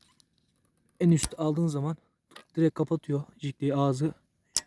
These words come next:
Ortaya aldığın zaman yarım kapatıyor. En alta aldığın zaman tam açıyor. Bu şekilde. Yedek depo var arkadaşlar. Şu anda şu andaki işaret normali gösteriyor.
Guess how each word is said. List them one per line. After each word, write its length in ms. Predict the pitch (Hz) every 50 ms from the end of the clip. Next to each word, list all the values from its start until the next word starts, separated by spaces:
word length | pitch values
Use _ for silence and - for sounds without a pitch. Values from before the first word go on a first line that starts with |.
| _ -
Ortaya 360 | 160 160 160 - 170 165 165
aldığın 180 | 160 156 170
zaman 240 | 160 147 147 143 143
yarım 280 | 143 139 147 160 180 175
kapatıyor. 420 | - 160 - 156 - - 175 175 - _ _ - - - _ _
En 80 | - 175
alta 260 | 185 180 160 - 175
aldığın 220 | 170 165 165 180
zaman 260 | 175 151 156 165 185 175
tam 220 | - - 170 175
açıyor. 340 | 165 - - - 139 147 160 - _ _ _ _ _ _ _ _ _ _ _
Bu 60 | 165
şekilde. 420 | 156 - 143 131 131 131 151 170 - - _ _ _ _ _ _ _ _ _ _ _ _ _ _ _ _ _ _ _ _ _ _ _ _ _ _ _ _ _ _ _ _ _ _ _ _ _ _ _ _ _ _ _ _ _ - - _ _ -
Yedek 320 | 156 156 165 180 - -
depo 240 | 170 160 151 151 139
var 100 | 139 135
arkadaşlar. 460 | 139 135 139 135 131 127 - 156 156
Şu 180 | 151 - 156 156
anda 260 | 151 147 156 156 156 - _ _ _ _ _ _ _ _ _ _ _ _ _ _ _ _ _ _ _ _ _ _
şu 220 | - - - 175
andaki 420 | 170 165 160 151 147 - 156 151 147 - - _ _ _ _ _ _ _ _ _ _ _ _ _ _ _ _ _ _ _ _ _ _ _ _ _ _ _ _ _
işaret 520 | - 147 - 165 160 165 180 - - - - _ _ _ _ _ _ _ _ _ _ _ _ _ _ _ _ _ _ 151
normali 340 | 151 151 156 165 170 175
gösteriyor. 460 | 165 165 147 - - 139 131 143 165